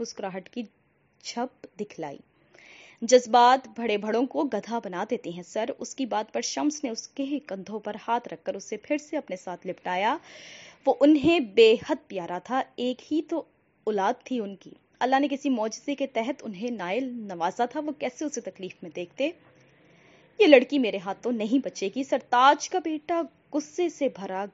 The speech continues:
घर में दाखिल हुआ। "मैं आइंदा आपकी किसी पेशी पर नहीं जाऊंगा, बेइज्जत करने के लिए मैं ही रह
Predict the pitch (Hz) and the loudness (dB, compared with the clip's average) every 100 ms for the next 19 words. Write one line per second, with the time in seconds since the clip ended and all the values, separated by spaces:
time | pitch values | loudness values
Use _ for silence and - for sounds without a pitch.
0 | - 226 196 - - - 226 226 285 277 | -8 -6 -6 -8 -10 -8 -8 -2 0 0
1 | - 220 214 220 254 - _ _ 269 311 | -2 -10 -8 -4 -4 -4 _ _ 8 10
2 | 320 339 254 - 254 185 - 202 196 202 | 8 -2 -4 -8 -8 -8 -10 -8 -6 -4
3 | 220 247 233 254 240 185 196 247 254 359 | -2 -2 -2 -2 -4 0 4 4 4 -2
4 | - 208 165 170 175 185 214 233 247 466 | -4 -8 -8 -10 -10 -6 0 2 6 6